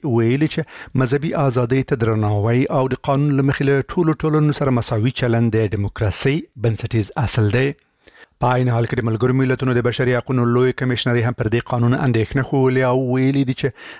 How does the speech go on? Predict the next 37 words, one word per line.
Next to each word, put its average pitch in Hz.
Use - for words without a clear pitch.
د 123
هغه 135
بنسټیز 135
ماهیت 113
تبعیضي 135
اړخ 104
لري. 127
د -
دې -
کمشنري 131
یو 120
ویاند 113
ویلي 110
دغه 117
قانون 123
د 110
هند 127
نړیوالو 117
بشري 120
حقونو 131
له 117
مسؤلیتونو 113
څخه -
سرغړونه 98
ده. 135
د 123
رویټرز 123
خبري 117
اژانس 113
راپور 135
له 127
مخې 131
دغه 120
ویاند 117
چې -
نوم 117
یې 123